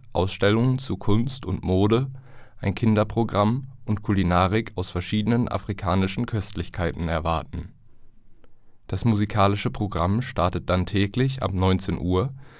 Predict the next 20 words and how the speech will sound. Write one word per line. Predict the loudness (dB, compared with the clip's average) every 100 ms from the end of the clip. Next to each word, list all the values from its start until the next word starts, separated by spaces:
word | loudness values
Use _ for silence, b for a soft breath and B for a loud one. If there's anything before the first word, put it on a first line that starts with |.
| B
mit | -2 0
verschiedenen | 0 2 2 4 2 2
Bands, | 2 2 0 -4 -6
gefolgt | -2 0 0
von | 0 0
D | 2 0
Js | 2 0 0 -6
bis | -6 -4
zweiundzwanzig | 0 2 2 2 0 0 -4 -4
Uhr. | -4 -4 -10 -20 -20 -20 -20 -20 -20 -20 0
Alternativ | 2 2 2 0 0 -2 2
dazu | 4 4 2 -2
gibt | 0 -2 -4
es | -2
ebenfalls | 0 2 2 2 2 2 -2
vom | -2 0
siebten | 0 -2 -2 0 0 0
bis | -2
neunten | 2 4 2 2
Juli | 0 0 0 -2